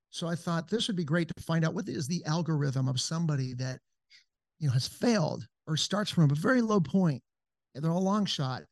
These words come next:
but they, what's the algorithm of what makes them succeed, but also sustain success?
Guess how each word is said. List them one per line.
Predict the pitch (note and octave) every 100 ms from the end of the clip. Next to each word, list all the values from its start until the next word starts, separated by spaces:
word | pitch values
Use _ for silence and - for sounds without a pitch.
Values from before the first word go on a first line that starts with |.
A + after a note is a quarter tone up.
| _ _ -
but | D#3+
they, | F3
what's | - F3 -
the | G3
algorithm | F3+ F#3+ E3+ D3 C3+ C3+ -
of | C3+
what | D#3+ E3+
makes | E3+ -
them | C#3+ C3
succeed, | - C#3 - E3+ G3 A#3 C4+ - _
but | D3+
also | D3+ D#3+ G3 E3+
sustain | - D#3 - - F3 G3 F3 D3+ -
success? | - E3 - D3+ - - -